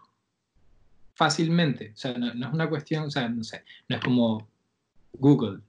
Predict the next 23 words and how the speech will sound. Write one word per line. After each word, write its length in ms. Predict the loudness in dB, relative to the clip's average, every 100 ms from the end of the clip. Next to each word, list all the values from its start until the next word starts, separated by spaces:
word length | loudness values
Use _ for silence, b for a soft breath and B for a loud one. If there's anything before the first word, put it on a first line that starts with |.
| _
Necesitarían 580 | -6 -4 -4 0 4 4
una, 600 | 4 2 -2 0 -2 -2 0
unos 220 | 0 4
servidores 400 | 6 6 6 2
similares 460 | 0 2 2 2 0
a, 140 | -2
a 240 | -2 -4 -4
los 200 | -4 -4
de 300 | -2 -2 -4 _ _ -20 _
empresas 800 | 0 2 4 4 4 4 4 0 _ _
multinacionales 1160 | 4 6 6 4 2 2 2 4 4 4 2 -6 _ _ _ _ 2
que 280 | 6 8 8
el 300 | 2 -2 -6 -12
gobierno 640 | -4 -4 -2 -2 -4 -6 -8
chi-, 200 | -12 -12
chi-, 180 | -14 -20 _ -14
de 260 | -6 -4
ningún 360 | 0 4 6 6
gobierno 400 | 8 6 6 2
por 100 | 0
lo 60 | 0
general 420 | 0 2 2 4
tiene. 420 | 4 4 2